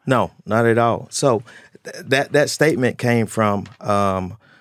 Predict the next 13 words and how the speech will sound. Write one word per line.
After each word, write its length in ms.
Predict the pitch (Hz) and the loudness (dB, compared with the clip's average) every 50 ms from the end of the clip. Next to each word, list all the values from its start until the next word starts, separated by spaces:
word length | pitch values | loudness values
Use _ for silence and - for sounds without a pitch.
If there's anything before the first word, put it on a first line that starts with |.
| _ _ | _ _
so 160 | - - 131 | -4 0 2
I 80 | 123 131 | 2 2
worked 360 | 131 120 135 127 113 - - | 2 2 2 0 0 -2 -2
in 420 | 110 107 110 107 107 107 104 107 113 _ | 0 0 2 2 0 -2 -4 -6 -10 _
the 300 | - - 101 98 95 90 - | -10 -4 -2 -2 -2 -2 0
inpatient 500 | 107 110 110 113 117 107 104 - 107 98 | 2 2 4 4 4 2 2 2 0 0
and 100 | 98 95 | 0 0
outpatient 480 | 98 98 95 - 104 95 90 - 92 - | 0 -2 -2 -2 -2 -4 -2 -4 -4 -4
setting, 420 | - - 92 92 90 90 90 90 | -2 0 2 2 2 0 -2 -6
uh, 300 | - 98 92 90 95 - | -4 -4 -4 -2 -4 -4
in 160 | - - 95 95 | -4 -4 -4 -2
treatment, 420 | - - 113 101 - - - - - _ _ _ _ - - | 0 2 0 0 0 -2 -8 -10 -14 _ _ _ _ -8 -4
right? 180 | 92 90 - | -2 -2 -2